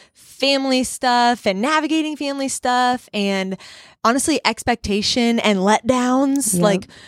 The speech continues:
Speaker 1: when my expectation, it, when I place expectations on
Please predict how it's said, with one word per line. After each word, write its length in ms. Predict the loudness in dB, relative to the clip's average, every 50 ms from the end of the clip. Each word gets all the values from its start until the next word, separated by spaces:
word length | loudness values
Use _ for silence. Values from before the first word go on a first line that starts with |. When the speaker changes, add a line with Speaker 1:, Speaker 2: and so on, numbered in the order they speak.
| -12 -6
Speaker 1:
when 160 | -4 -2 -2 0
my 560 | 0 0 0 0 0 0 0 0 -2 -2 -4 _ _ _ -2
expectation, 1300 | -2 -2 -2 -4 -4 -2 -4 -4 _ -4 -4 -4 -2 -2 -4 -4 -4 -2 -2 -2 -2 -2 -4 -6 -6 -8 -12 -20 -20 -20 -20 _ _ _ _ -8
it, 200 | -6 -6 -4 0
when 140 | 0 2 2
I 120 | 2 2
place 300 | 2 2 0 2 2 2
expectations 880 | 0 0 0 0 -2 -2 -2 -2 -4 -2 -2 -4 -4 -4 -4 -4 -4 -4
on 280 | -4 -4 -6 -6 -10